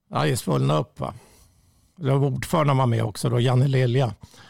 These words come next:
Så vi träffade Roy där, så började vi förhandla. Sen skulle vi åka,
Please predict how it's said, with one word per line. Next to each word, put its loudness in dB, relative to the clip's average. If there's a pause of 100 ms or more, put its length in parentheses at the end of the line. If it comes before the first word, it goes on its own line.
(1080)
Så -14
vi -2
träffade 0
Roy 4
där, 2
så -4
började 0
vi -2
förhandla. 0
Sen -4
skulle 0
vi 2
åka, 0